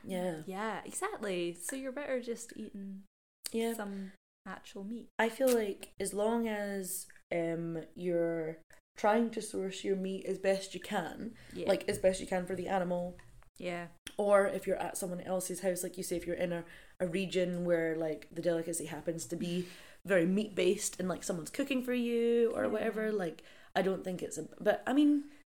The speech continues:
Speaker 1: any, the, any way that anyone wants to consume their food is correct as long as it's healthy for them, you know?
Speaker 2: Yeah, yeah. And I think we're all, oh, okay, I'm really sort of, like, into this. I'm aware it's, um,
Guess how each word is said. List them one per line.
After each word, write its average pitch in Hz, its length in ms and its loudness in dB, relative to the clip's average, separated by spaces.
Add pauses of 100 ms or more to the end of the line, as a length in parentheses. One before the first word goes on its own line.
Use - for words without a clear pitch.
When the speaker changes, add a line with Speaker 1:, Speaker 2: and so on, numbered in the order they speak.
Speaker 1:
any, 277 240 8
the, 240 340 2
any 285 220 6
way 269 100 4
that 185 140 2
anyone 185 240 2
wants 170 160 -4
to - 80 -8
consume 170 340 -4
their 180 120 -4
food 196 240 -2
is - 180 -6
correct - 580 -4
as 170 140 -2
long 165 180 -2
as 156 100 -4
it's - 240 -8
healthy 175 340 -4
for 156 140 -6
them, 156 360 -4 (100)
you 175 120 -4
know? 165 200 -6
Speaker 2:
Yeah, 214 300 -4 (340)
yeah. 202 360 -2 (120)
And 262 140 2
I 294 40 4
think 302 160 -2
we're 277 300 -2
all, 202 300 -2 (260)
oh, 160 140 -12 (100)
okay, - 120 -10
I'm 170 80 -8
really 180 200 -14 (560)
sort - 180 0
of, 175 100 -4
like, - 220 -2
into 202 280 4
this. 208 200 4
I'm 220 200 4
aware 208 320 4
it's, - 180 -4
um, 180 460 -2